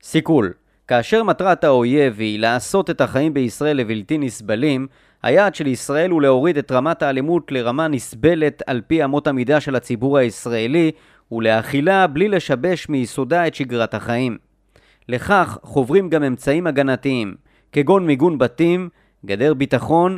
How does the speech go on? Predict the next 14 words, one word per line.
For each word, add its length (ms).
התארגנות 600
העורף 400
ועירות. 600
אך 160
בסופו 440
של 140
דבר 320
נדרשת 480
פגיעה 340
פיזית 440
נרחבת 680
במבצעים 880
ובסביבתם 840
התומכת 680